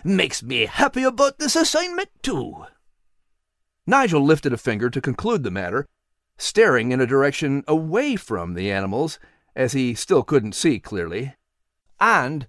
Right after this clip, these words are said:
Patrick's mother came from the Winston family line of Bristol, England. They are an ancient and honourable family that originally came from my home of Wales.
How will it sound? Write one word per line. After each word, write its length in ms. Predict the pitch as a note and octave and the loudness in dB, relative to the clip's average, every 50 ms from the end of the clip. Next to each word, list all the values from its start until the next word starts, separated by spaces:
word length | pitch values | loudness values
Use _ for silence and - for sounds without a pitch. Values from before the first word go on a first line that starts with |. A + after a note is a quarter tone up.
| - _ - | -16 _ -6
Patrick's 680 | - F#3+ A3+ A3+ - - F#3 E3+ C#3+ - - - - | -2 0 0 0 0 0 -2 -2 -2 -4 -8 -8 -8
mother 540 | F#2+ F#2+ B2 A3 C#4 B3+ A#2 E2 G2 B2 B2 - _ _ _ _ _ _ - | -8 -2 2 2 2 2 2 -2 -4 -4 -4 -6 _ _ _ _ _ _ -6
came 320 | - F3 G#3+ - B3 A#3+ | -2 0 0 0 0 -2
from 220 | G#3 - A#3+ B3 A3 | -4 -4 -4 -2 -2
the 80 | A#3+ | -4
Winston 560 | A3+ F3 E3+ C4+ B3 G#3 - - - A2+ G#2 | -4 -4 -4 -4 -4 -4 -4 -6 -6 -6 -6
family 400 | - - G2+ G2+ G#2+ B2 C#3 C#3+ | -4 -2 -2 -2 0 0 0 0
line 360 | C#3 C3+ C#3+ D#3+ F#3+ G#3+ G#3 - - | 2 2 2 2 2 0 -2 2 2
of 260 | F3 E3+ A#2+ - - - - | 2 2 2 0 -8 -12 -6
Bristol, 440 | - C4+ A3 - - - G#2+ F2+ | -2 0 0 0 0 -4 -4 -4
England. 420 | F2+ F2 C#2 B1 A1+ G#1 G1+ - _ _ _ _ _ _ _ _ _ _ _ - | -6 -8 -10 -12 -18 -20 -20 -20 _ _ _ _ _ _ _ _ _ _ _ -4
They 360 | D#3+ E3+ G#3+ A3+ A3 G#3+ G#3 F3+ | 0 2 4 4 4 2 2 -2
are 180 | F#3 F#3 F3+ | -2 0 0
an 140 | F3 F3 - _ _ - | -2 -2 -4 _ _ -4
ancient 520 | A#3 A3 F#3+ D3+ B2 - - - C#2+ - - | -2 -2 -2 -2 -4 -6 -10 -12 -12 -10 -10
and 200 | G2+ G#2 G2 - - - _ - | -8 -8 -10 -12 -16 -10 _ 0
honourable 520 | G3+ A3+ A3+ A3+ G#3 G#3 E3 F3 F#3+ F#3+ | 0 2 2 2 0 0 2 2 0 0
family 520 | - - A3+ A3+ B2 F#2 D2+ E2+ A2 A#2+ - - - - | 0 0 0 0 0 0 -4 -6 -8 -8 -8 -12 -14 0
that 240 | - C#3+ C3+ C3+ - - | 2 4 4 4 2 -2
originally 500 | A2 G#2+ A2 D3+ C#3 B2 A2 G#2 G2 F2+ | -4 -2 -2 -4 -4 -4 -4 -6 -6 -8
came 440 | - - - G3 A#2+ G2 A#2+ B2+ - - | -8 -6 -4 -4 -2 -2 -4 -6 -8 -10
from 240 | - - B2+ A#2 A2 | -6 -4 -2 -2 0
my 320 | G#2 A2 C#3+ G3+ B3 B3 G3+ | 2 4 4 4 4 4 2
home 400 | - A2+ G2+ F2 F2+ A#2+ C#3 - - - _ - | 0 -2 -2 -2 -2 -4 -6 -8 -10 -14 _ 0
of 200 | E3+ F#3 C#3+ A2+ | 0 0 0 0
Wales. 560 | G#2 F3 A#3+ G#3 A#2 C2+ - - - - - | 0 0 0 0 0 -4 -10 -16 -18 -20 -20